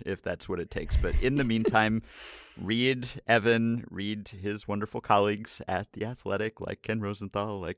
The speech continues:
Britt Droley, like Andy McCullough. They're just firing out great takes and reports constantly over there. And you can find Evan on Twitter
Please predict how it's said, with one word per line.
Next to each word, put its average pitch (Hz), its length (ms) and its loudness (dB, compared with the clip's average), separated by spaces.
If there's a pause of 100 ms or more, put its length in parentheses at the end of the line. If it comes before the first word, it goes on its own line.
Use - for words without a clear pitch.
Britt 107 160 -4
Droley, 107 420 2
like 95 240 -2
Andy 107 240 -2
McCullough. 104 600 4
They're 90 460 -2 (120)
just - 280 -14
firing 101 380 2
out 104 220 2 (100)
great 101 260 -2 (140)
takes - 360 -4
and 104 240 2
reports 104 480 -2
constantly 98 680 -4
over 98 260 -2
there. 92 320 2 (400)
And 90 360 -2
you 90 120 -6
can 92 320 -2
find 90 600 -2
Evan 92 500 -4
on 87 300 -4
Twitter 87 400 -2